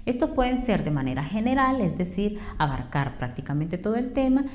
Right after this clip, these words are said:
y específicos que van delimitando cada una de las características en el que se va a ir desarrollando el tema. Tenemos que redactar una idea principal. ¿Por qué se redacta una idea principal? Porque la idea principal nos permite,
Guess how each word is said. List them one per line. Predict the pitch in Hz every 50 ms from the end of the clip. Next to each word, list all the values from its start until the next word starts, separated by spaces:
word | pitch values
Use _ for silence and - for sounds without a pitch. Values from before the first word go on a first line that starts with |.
| - - - - -
y | 269 285 302
específicos | 302 302 - 330 302 311 - 269 254 - 277 - 185 - 285 285 285 285
que | - 226 220
van | 202 185 180 196 196
delimitando | 214 214 208 202 185 196 - 175 170 180 196 196 196 202
cada | - 196 190 196 190
una | 185 180 185 196 202
de | 196 196
las | 208 202
características | - - 247 226 226 220 226 226 196 185 190 - - - 233 240 -
en | 220 208
el | - -
que | - 170
se | 170 - 165
va | 151 143
a | 139
ir | 147 147
desarrollando | 156 175 175 - 190 190 - 170 147 123 113 110 113 127
el | 151 156 -
tema. | - - 339 - 311 233 - - - - - - - - - - - - - - - - - - - - - - - - -
Tenemos | - 262 254 302 381 359
que | - -
redactar | 294 285 247 226 208 214 - 226 233
una | 240 240 233
idea | 220 196 185 190 190 190 196
principal. | - 208 220 214 214 - 254 - - - 285 277 - - - - - - - - - - - - - -
¿Por | - 254 247 247 254
qué | - 285 285
se | 285 - 233
redacta | 208 196 185 180 180 180 180 - 170
una | 160 160 160 160 156
idea | 147 147 139 135 135 135
principal? | - 143 139 131 - - - - - - 117 117 - - - - - - - -
Porque | 214 202 208 - 202
la | 190 170 160
idea | 151 160 165 175 180 -
principal | 233 226 214 214 208 202 - - 196 190 208 226 - - - - - -
nos | 202 202 202 196 185
permite, | 196 - - 165 156 156 160 175 202 240 302 320 - - - - 185 190 -